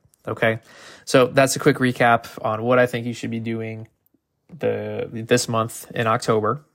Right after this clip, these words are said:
as a twenty twenty-four and a twenty twenty-five to keep moving the needle forward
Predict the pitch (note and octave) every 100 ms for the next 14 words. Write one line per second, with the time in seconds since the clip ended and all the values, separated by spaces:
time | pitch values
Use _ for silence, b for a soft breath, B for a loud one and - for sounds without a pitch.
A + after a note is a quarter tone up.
0 | - A#2+ A2+ G#2+ - C3 C3+ C3+ B2+ -
1 | A2+ A2 A2 - A2+ A2 A2 G#2+ - G#2
2 | G#2 - b b b b b - B2 A2
3 | G#2+ - - C#3 C#3 B2+ B2 A#2 A2 A2
4 | - G#2+ G#2+ G#2+